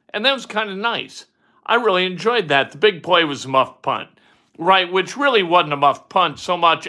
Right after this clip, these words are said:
as, look, the football, football's a great game because a lot of times the football finds a way to figure out who's gonna win the game, right? It's just, the ball determines it.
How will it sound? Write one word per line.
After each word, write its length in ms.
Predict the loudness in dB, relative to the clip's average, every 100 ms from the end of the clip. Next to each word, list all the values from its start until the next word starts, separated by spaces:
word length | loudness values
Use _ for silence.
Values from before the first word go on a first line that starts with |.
| -2
as, 280 | -2 -2 -12 _ _ _
look, 400 | 2 2 2 -6
the 240 | -10 -2 -2
football, 640 | -2 -8 2 4 4 2 -6 _
football's 500 | -6 -4 -2 -2 -2
a 60 | -4
great 320 | 0 0 0
game 260 | 0 0
because 300 | -2 -8 -10
a 40 | -4
lot 220 | -2 -2
of 80 | -2
times 300 | -2 -2 -6
the 60 |
football 500 | -8 -6 -2 2 2
finds 400 | 2 0 0 -4
a 40 | -8
way 380 | -2 0 0 -2
to 200 | -10 -18
figure 400 | -6 -6 0 2
out 240 | 2 0
who's 260 | -6 -10 -6
gonna 200 | -6 -2
win 220 | -2 -4
the 60 |
game, 340 | -4 -8 -8 -14 _ _ _ _
right? 380 | 0 2 2 -4 _ _ _ -2
It's 260 | -2 -4
just, 320 | -6 -2 -2 -2
the 260 | -12 -2 -2
ball 580 | -2 2 4 6 2
determines 680 | 0 -4 -2 -4 -4 -8 -16
it. 120 | -20